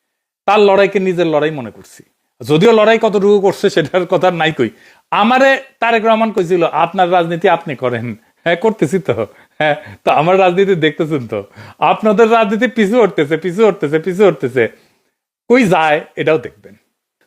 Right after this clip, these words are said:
যখন বিএনপির নেতা মানছিলাম, নেতৃত্ব দিতেও ব্যর্থ হয়েছে বিএনপি। একেবারে উনিশশো একাত্তরে শেখ মুজিবের মতো।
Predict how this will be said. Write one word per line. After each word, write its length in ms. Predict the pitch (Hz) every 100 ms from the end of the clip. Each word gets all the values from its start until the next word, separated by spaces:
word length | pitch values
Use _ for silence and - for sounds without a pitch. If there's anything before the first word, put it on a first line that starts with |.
| -
যখন 160 | 240
বিএনপির 360 | 277 277 269 277
নেতা 220 | 262 262
মানছিলাম, 380 | 233 202 220 247
নেতৃত্ব 400 | 330 339 262 214
দিতেও 240 | 160 156
ব্যর্থ 260 | 196 107 -
হয়েছে 240 | 82 - - -
বিএনপি। 300 | 120 92 - _ _ _ _ _ _
একেবারে 300 | 196 294 294
উনিশশো 240 | 254 -
একাত্তরে 400 | 233 220 214 214
শেখ 220 | 226 226 185
মুজিবের 280 | 127 104
মতো। 260 | 87 78 -